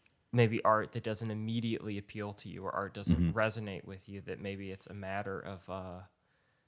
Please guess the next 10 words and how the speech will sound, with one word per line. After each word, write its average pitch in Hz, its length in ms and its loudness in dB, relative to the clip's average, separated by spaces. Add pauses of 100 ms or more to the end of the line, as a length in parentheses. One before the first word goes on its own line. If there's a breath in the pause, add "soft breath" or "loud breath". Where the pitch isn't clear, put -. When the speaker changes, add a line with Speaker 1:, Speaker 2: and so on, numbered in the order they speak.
(1600 soft breath)
Speaker 1:
going, 139 360 8
the, 123 220 -6 (1500 loud breath)
having 139 340 6
the 120 60 -2
bridges 107 720 -2 (200)
Speaker 2:
Yes. - 400 2 (140)
Speaker 1:
to 123 100 0
get 117 280 4
there. 78 260 -6 (300)
Speaker 2:
Absolutely. 73 540 0